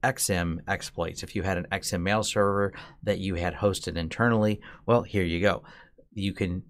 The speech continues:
have Suricata protecting and looking for patterns of people sending those attacks. So this is where intrusion detection systems can be very good, but that's if you're running an internal mail server.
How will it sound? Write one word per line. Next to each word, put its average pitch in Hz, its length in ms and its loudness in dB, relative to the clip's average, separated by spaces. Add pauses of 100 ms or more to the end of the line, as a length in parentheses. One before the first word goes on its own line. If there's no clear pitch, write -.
(140)
have 101 260 2
Suricata 107 580 2
protecting 95 720 -2
and 90 180 -2
looking 98 300 0
for 90 240 2
patterns 98 600 2
of 92 100 -4
people 90 260 -6
sending 85 380 0
those 82 160 -4
attacks. 90 400 0 (300)
So 117 80 2
this 135 180 8
is 143 100 2
where 117 320 6
intrusion 101 480 0
detection 90 460 -2
systems 87 400 -4
can 92 100 -4
be 85 100 -4
very 80 300 0
good, 131 360 6 (520)
but 117 460 6 (340)
that's - 340 2
if 120 200 2
you're 113 140 6
running 98 300 2
an - 100 -4
internal 98 560 0
mail 98 300 2
server. 87 480 0